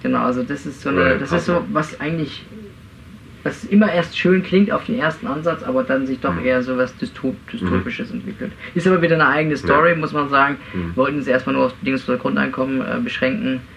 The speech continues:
Speaker 1: Ja, abschließend lest, lest diese Bücher, informiert euch so gut wie möglich. Äh, je mehr Wissen ihr habt, desto,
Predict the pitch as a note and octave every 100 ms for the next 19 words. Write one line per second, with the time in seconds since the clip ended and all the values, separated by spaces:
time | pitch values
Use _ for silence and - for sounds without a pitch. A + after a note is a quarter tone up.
0 | - - D3+ E3+ C#3 - E3+ D3+ D#3 C3
1 | D#3+ G3+ - - - - - - C3+ F3
2 | - D#3 D3 D3 E3+ E3 D3 C3+ C#3+ E3
3 | D#3 C#3 - - C#3 C#3 D3+ C#3 D3+ D#3+
4 | E3+ D#3+ - - B2+ B2+ B2+ - - C#3
5 | C3+ C#3 C#3 D3+ - D3+ C3+ C#3 C#3 C3+
6 | B2+ - B2+ B2